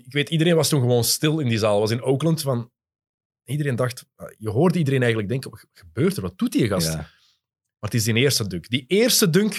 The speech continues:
Speaker 2: Dat is die three sixty.
Speaker 1: die three sixty windmill tegen de richting in.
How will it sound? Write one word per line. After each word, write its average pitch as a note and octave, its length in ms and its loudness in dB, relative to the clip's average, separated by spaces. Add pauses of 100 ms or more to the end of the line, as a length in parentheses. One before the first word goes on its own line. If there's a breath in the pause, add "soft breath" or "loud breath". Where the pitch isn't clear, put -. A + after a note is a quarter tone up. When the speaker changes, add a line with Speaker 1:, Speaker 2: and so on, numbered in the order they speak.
(580)
Speaker 2:
Dat G2 100 -6
is F#2+ 60 -2
die - 20 -6
three F2+ 180 -2
sixty. F#2 440 -6
Speaker 1:
die D3 380 0 (360)
three F#3+ 180 0
sixty F3+ 360 2
windmill F3+ 400 2
tegen F3 320 4
de D3 80 2
richting C3+ 320 0
in. A2 260 -2